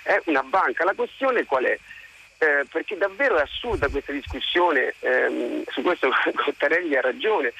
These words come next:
ma è assurda perché, è assurda perché l'hanno incomin-, l'hanno voluta incominciare in un contesto dove o la Banca Centrale Europea fa, eh, quello che ha cominciato a fare, ma ancora in modo insufficiente, cioè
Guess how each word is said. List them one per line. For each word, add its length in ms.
ma 200
è 80
assurda 560
perché, 420
è 140
assurda 460
perché 260
l'hanno 320
incomin-, 420
l'hanno 300
voluta 420
incominciare 800
in 100
un 120
contesto 600
dove 440
o 160
la 120
Banca 360
Centrale 400
Europea 520
fa, 320
eh, 340
quello 240
che 60
ha 100
cominciato 400
a 120
fare, 380
ma 120
ancora 360
in 80
modo 240
insufficiente, 1000
cioè 360